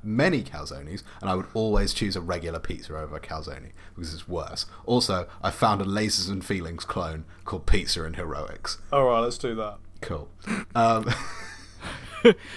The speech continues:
Speaker 3: the, the, the, people seeing the, uh, the title of this podcast can be very confused when we're initially like,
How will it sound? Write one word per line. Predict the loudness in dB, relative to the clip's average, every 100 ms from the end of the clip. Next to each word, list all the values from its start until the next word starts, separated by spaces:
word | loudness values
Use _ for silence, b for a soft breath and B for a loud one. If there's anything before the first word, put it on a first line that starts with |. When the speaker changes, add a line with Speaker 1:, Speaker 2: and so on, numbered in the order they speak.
| -8 12
Speaker 3:
the, | 12 12 12 10
the, | 6 6 8 6
the, | -2 4
people | 4 6 4
seeing | 6 6 6
the, | 4 6
uh, | 8 6
the | 4
title | 4 4 4
of | 2
this | -2
podcast | 2 2 2 0 -2 -4
can | -6
be | -2
very | 0 0
confused | -2 -4 0 2 0 -2
when | -4 -2
we're | -2
initially | 0 -2 -4 -4
like, | -2 -2